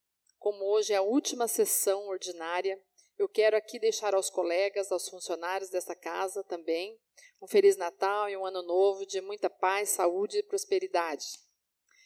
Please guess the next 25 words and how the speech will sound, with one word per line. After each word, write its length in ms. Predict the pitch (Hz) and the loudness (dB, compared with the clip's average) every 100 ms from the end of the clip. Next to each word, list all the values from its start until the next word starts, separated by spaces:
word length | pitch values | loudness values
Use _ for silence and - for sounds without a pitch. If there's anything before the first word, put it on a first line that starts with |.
| _ | _
E 100 | 190 | 4
àqueles 600 | 220 220 226 190 165 - | 4 2 2 4 4 -2
que 100 | - | -4
nos 180 | 185 180 | -4 -2
assistem 540 | 175 - 220 226 233 | -2 -2 -6 -6 -6
também, 500 | 208 214 196 165 151 - _ - _ | -4 -2 2 0 -2 -16 _ -20 _
e 80 | - | 2
aos 160 | 185 202 | 4 4
munícipes 680 | 196 196 220 247 - 240 - | -2 -4 -2 -2 -2 -4 0
que 80 | 214 | 0
aqui 200 | 202 233 | -2 -2
estão, 540 | - - 190 196 226 _ _ _ _ - | -4 0 -2 -2 -10 _ _ _ _ -4
também 340 | 185 190 208 | 2 4 4
um 60 | 214 | 2
Feliz 300 | 202 185 175 | 2 2 2
Natal 400 | 165 - 185 180 | -6 -2 0 2
a 60 | |
todos 520 | 175 180 196 196 208 | 2 2 2 2 -4
e 80 | 214 | -4
um 100 | 190 | -4
Ano 180 | 190 185 | -4 -6
Novo 400 | 180 180 190 196 | 0 0 0 -2
de 140 | 196 | -8
muita 300 | 185 190 202 | -8 -6 -6
paz, 560 | 202 180 156 165 - - | -2 -4 -4 -8 -12 -14